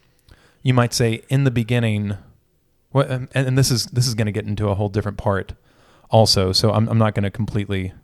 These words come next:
go there, but however you fill in the, the blank, in the beginning, like,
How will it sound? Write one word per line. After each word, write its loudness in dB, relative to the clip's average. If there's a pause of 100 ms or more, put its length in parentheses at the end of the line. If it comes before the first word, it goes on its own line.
(560)
go 8
there, 2
but 0
however 4
you 4
fill 0
in 0
the, -2
the -4
blank, -8 (760)
in 2
the 2
beginning, -2 (840)
like, 2